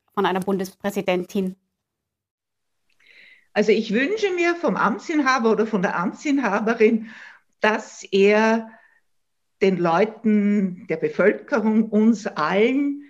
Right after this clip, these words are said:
Speaker 2: hilft, Orientierung zu finden. Orientierung in dieser schwierigen Zeit, in der es so unterschiedliche Strömungen gibt, in der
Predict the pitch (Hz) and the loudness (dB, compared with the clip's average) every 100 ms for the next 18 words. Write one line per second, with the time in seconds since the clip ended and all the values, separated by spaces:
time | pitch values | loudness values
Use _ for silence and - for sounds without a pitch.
0 | _ _ - 247 285 370 - 202 196 190 | _ _ -6 -2 0 -2 -2 0 2 2
1 | 220 202 190 175 - 160 - 147 - - | 2 0 0 -4 -10 -12 -10 -8 -8 -8
2 | - - _ _ - 214 214 214 190 285 | -12 -12 _ _ -2 4 4 4 0 -2
3 | 392 359 269 233 233 247 - 269 330 330 | 0 0 0 -2 -4 -6 -4 -4 -4 -2
4 | 269 269 180 180 254 - _ - _ 220 | -4 -2 -2 0 -2 -4 _ -20 _ 2
5 | 226 220 226 226 233 208 254 254 277 240 | 4 4 2 0 0 0 -2 -4 -6 -4
6 | 214 214 196 - 185 208 208 185 160 - | -2 -2 -4 -2 0 0 0 -2 -6 -10
7 | 139 _ _ _ - 226 226 226 233 - | -12 _ _ _ -2 4 6 6 4 0